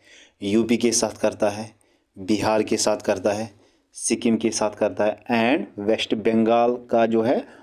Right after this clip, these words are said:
ऊपर भी एक रास्ता है, यहाँ से भी नेपाल के साथ ये बॉर्डर शेयर करता है। तो टोटल फाइव स्टेट्स के साथ नेपाल जो है बॉर्डर शेयर करता है। उसके लिए भी आपको एक ट्रिक है, वो यहाँ पे आपको मैं दिखाऊंगा ताकि आपको अच्छे से याद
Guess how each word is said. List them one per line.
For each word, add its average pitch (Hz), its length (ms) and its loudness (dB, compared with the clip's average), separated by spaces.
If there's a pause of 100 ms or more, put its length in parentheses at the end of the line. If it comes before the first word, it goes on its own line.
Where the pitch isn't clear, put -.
(160)
ऊपर 123 340 2
भी 123 120 2
एक 113 240 2
रास्ता 107 360 0
है, 196 280 -4
यहाँ 101 280 0
से 101 180 -4
भी 220 180 0 (340)
नेपाल 104 400 2
के 101 100 0
साथ 98 240 -2
ये 170 180 2 (260)
बॉर्डर 98 360 0
शेयर 101 300 0
करता 95 240 -2
है। 90 60 -4
तो 131 200 0
टोटल 135 460 2
फाइव 131 460 0
स्टेट्स 117 540 0
के 117 140 -2
साथ 120 200 0
नेपाल 104 480 2
जो 104 140 0
है 208 220 -2 (420)
बॉर्डर 98 300 0
शेयर - 340 0
करता - 300 -4
है। - 140 -8 (100)
उसके - 320 2
लिए 127 180 4
भी 139 220 2
आपको 113 340 -2 (100)
एक 113 260 0
ट्रिक 131 160 2
है, 156 240 0 (300)
वो 107 440 0
यहाँ 104 260 0
पे 113 120 0
आपको 101 280 -2
मैं 107 160 0
दिखाऊंगा 98 420 0
ताकि 110 320 0
आपको 98 300 -2
अच्छे 90 280 -4
से 131 140 0
याद 113 320 2